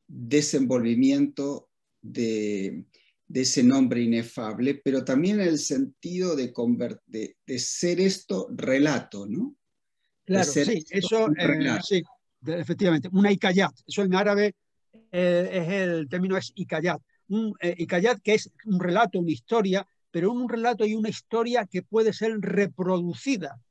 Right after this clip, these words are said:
Speaker 2: por uno, ¿eh? Es decir, que pueda s-, que puede ser vivida por uno, ¿eh? Por uno mismo, puede ser repetida por uno mismo. En este sentido, vuelvo otra vez a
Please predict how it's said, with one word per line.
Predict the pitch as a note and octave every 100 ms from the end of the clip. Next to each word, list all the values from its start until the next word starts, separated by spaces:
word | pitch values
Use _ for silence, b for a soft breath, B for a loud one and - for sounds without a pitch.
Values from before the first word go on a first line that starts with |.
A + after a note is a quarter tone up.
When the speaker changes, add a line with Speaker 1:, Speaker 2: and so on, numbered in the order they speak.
| _
Speaker 2:
por | E3 D3+
uno, | C3 A#2 - _
¿eh? | - - _ _
Es | E3+
decir, | A3+ G#3+
que | E3 - _
pueda | - G#3+
s-, | G#3+ -
que | - F3+
puede | G3 G#3+
ser | A3+ F#3+
vivida | F3 G#3 A#3 G#3+ D3
por | B2+ C#3+
uno, | C#3 B2 - _ _ -
¿eh? | E3+
Por | F3
uno | F3+ F#3+
mismo, | G3 F#3 C3
puede | - F3
ser | G#3 G#3
repetida | F#3 G3+ F3+ F#3 A#3 C#3+
por | C#3 C#3+
uno | C#3+ C#3
mismo. | C3+ - - - b b
En | E3+
este | A3
sentido, | A3 A#3 A3+ F#3+
vuelvo | E3+ G#3+ F#3+ F3+
otra | F3 F#3 E3
vez | G3+ F#3
a | E3